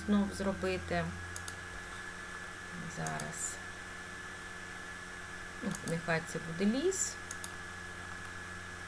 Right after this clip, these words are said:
Це буде в мене як сцена. В мене соловейка в ліс-, в лісі. І, ну, ще якесь фото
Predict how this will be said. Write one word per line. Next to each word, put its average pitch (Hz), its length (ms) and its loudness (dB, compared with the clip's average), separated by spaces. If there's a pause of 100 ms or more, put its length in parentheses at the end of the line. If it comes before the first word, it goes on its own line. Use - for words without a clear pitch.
(680)
Це 160 200 2
буде 170 160 4
в 165 120 2
мене 165 240 6
як 170 240 6 (300)
сцена. 320 420 4 (2250)
В 175 40 2
мене 175 240 6
соловейка 165 760 6
в 156 200 0
ліс-, 170 360 -2
в 180 40 2
лісі. 254 480 4 (1200)
І, 339 320 8 (580)
ну, 247 60 0 (120)
ще 226 120 8
якесь 196 460 8 (100)
фото 156 280 6